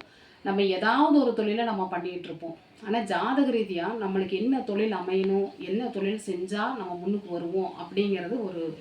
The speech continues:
இது நம்ம பார்க்க முடியும் ஜாதகத்துல. அப்போ உங்களுக்கு பத்துக்குடையவன் எந்த இடத்துல இருக்காருன்னு பாருங்க. அவர் நல்ல நிலைமையில இருந்தார் அப்படின்னா, கண்டிப்பா உங்களுடைய பத்துக்குடையவன் எந்த கிரகமோ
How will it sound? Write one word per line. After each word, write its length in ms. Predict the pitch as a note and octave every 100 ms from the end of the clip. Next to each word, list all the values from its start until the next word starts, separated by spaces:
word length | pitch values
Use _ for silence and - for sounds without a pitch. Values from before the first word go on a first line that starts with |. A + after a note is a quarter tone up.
| -
இது 340 | F#3 G3+ F#3
நம்ம 420 | E3+ D#3+ G3+ C4+ C#4 -
பார்க்க 280 | F3+ G3 G3
முடியும் 320 | D#3 D#3 D#3+
ஜாதகத்துல. 460 | D#3+ E3 D#3+ D#3 D#3+ - - - - - - G3
அப்போ 140 | A3+
உங்களுக்கு 400 | A3+ G#3+ G#3 C4+ C#4+ -
பத்துக்குடையவன் 880 | F#3 - - C#4+ A#3 G3+ F#3+ F#3+ B3+ - F3+
எந்த 320 | F3 G3+ A#3
இடத்துல 420 | G3+ F3+ - A3 F#3
இருக்காருன்னு 460 | E3+ E3+ E3 F#3+ F#3+
பாருங்க. 360 | E3+ E3 E3 F3 - F3
அவர் 180 | E3+ F3
நல்ல 260 | D#3+ G3 B3
நிலைமையில 560 | A3+ F3 G3 G3 F#3+ E3
இருந்தார் 400 | E3+ F3 F3 -
அப்படின்னா, 400 | - D#3 D3+ E3+ G#3 - - - -
கண்டிப்பா 600 | - F3+ A3 B3+ A#3 F#3 F#3 A3+ - F#3 F#3
உங்களுடைய 720 | A3+ B3+ C4+ A#3+ G3 F#3+ F#3 A3+ D4+ - -
பத்துக்குடையவன் 800 | F3 - G#3+ F#3+ F3+ F3 F3+ B3+ C#4+ -
எந்த 400 | F#3 F3+ F#3+ G3
கிரகமோ 560 | G#3+ F3 E3 F#3 F3